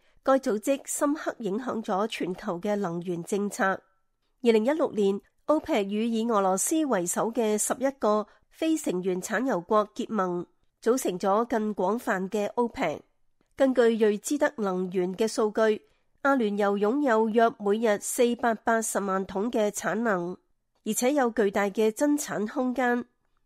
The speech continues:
呢個意味住佢喺脫離組織嘅限制後，能夠更好嘅執行呢一個戰略。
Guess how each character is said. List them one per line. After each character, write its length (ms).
呢 120
個 180
意 160
味 160
住 140
佢 360
喺 160
脫 200
離 180
組 260
織 160
嘅 140
限 180
制 220
後， 320
能 140
夠 140
更 320
好 140
嘅 200
執 240
行 400
呢 120
一 80
個 180
戰 260
略。 280